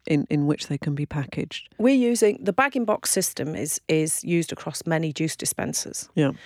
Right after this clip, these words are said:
Speaker 2: What we, what is different about our system is the way that the, the concentrate inside the bag,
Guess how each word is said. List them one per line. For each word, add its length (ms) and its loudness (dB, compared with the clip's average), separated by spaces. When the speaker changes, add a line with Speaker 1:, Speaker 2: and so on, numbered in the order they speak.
Speaker 2:
What 180 4
we, 400 0
what 160 2
is 100 -2
different 360 -2
about 220 0
our 200 2
system 460 -4
is 160 -2
the 80 -4
way 220 2
that 200 -6
the, 400 -2
the 100 -4
concentrate 760 -2
inside 320 -4
the 80 -6
bag, 440 -2